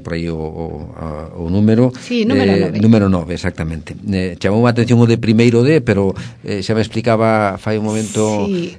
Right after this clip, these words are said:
Speaker 1: eh, Estela que, que, bueno, que é un, un primeiro piso, pero que son
Speaker 2: Sí,
Speaker 1: locales comerciales,
Speaker 2: porque
Speaker 1: non?
Speaker 2: realmente foi unha antigua mueblería, a mueblería El Puente,
Speaker 1: Ujú.
Speaker 2: da miña familia,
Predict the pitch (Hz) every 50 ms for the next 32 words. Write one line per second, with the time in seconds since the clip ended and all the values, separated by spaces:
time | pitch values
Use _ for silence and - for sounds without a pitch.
0 | - 107 104 104 101 101 101 101 98 - 107 - - 127 123 123 127 120 120 117
1 | 107 101 101 98 98 98 92 95 - 104 98 117 113 98 95 117 - 101 101 104
2 | 104 110 117 120 117 110 117 - - - - - 120 117 110 113 113 113 110 113
3 | 117 117 120 117 117 113 - - 135 123 104 110 113 110 110 107 107 98 - -
4 | 113 113 113 113 101 95 110 107 101 - 101 95 147 233 226 - - - 240 233
5 | 226 226 226 226 254 269 269 294 311 294 277 - - 285 294 285 226 - - 247
6 | 254 277 285 277 240 202 - 240 226 233 226 214 208 202 214 208 262 285 254 247
7 | 220 208 208 208 208 214 202 190 202 - 220 233 240 - 175 - 233 233 - 196
8 | 202 202 170 175 175 185 175 180 196 185 190 196 196 190 - 185 196 226 269 269
9 | 233 220